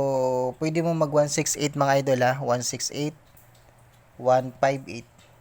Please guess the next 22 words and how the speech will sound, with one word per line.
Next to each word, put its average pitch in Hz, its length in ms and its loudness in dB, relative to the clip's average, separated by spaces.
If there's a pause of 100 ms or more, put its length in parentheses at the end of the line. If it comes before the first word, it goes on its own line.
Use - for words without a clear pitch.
(600)
Okay? 143 380 -2 (1300)
So, 123 800 2 (960)
target 156 320 2
o 151 40 -6
grambo 160 280 2
lang 156 160 4
mo 147 80 0
ana 139 240 0
mga 127 160 0
idol. 123 200 -2 (600)
Para 113 320 6
sigurado. 120 560 2 (880)
Okay, 165 240 4
good 190 160 -2
luck 208 240 2
mga 190 320 0
idol. 180 160 2
Mora 160 240 4
na 156 160 4
to 151 240 2
ang 135 560 0
guide 135 480 2